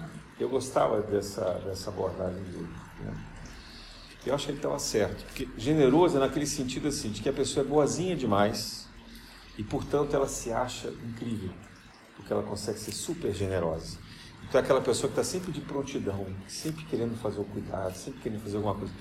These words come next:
Mas no fundo, no fundo, se ela pudesse fazer uma análise dela mesma, ela ia perceber que ela faz isso porque ela espera que o outro agradeça, que o outro retribua, que o outro reconheça, que o outro admire.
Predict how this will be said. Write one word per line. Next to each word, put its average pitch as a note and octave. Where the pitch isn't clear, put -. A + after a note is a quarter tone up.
Mas E3
no F#3
fundo, A#3
no B2+
fundo, D#3
se -
ela D3+
pudesse -
fazer A2+
uma G#2+
análise G#2
dela E2+
mesma, F#2
ela A2+
ia B2+
perceber A#2+
que A#2
ela A#2+
faz A2+
isso A#2+
porque -
ela B2+
espera B2
que -
o A#2+
outro G#2+
agradeça, F#2+
que -
o G#2
outro G2+
retribua, F#2+
que -
o G#2+
outro G2+
reconheça, G2+
que -
o B2
outro A2
admire. G#2